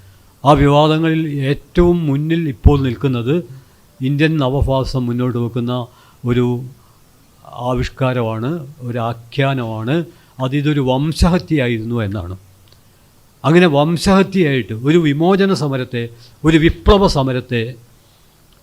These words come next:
വംശഹത്യയാക്കിയിട്ട്, ആ,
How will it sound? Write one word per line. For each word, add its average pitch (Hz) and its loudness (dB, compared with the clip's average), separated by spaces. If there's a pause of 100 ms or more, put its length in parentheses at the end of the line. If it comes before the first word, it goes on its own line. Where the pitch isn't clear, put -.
(260)
വംശഹത്യയാക്കിയിട്ട്, 165 4 (640)
ആ, 120 -8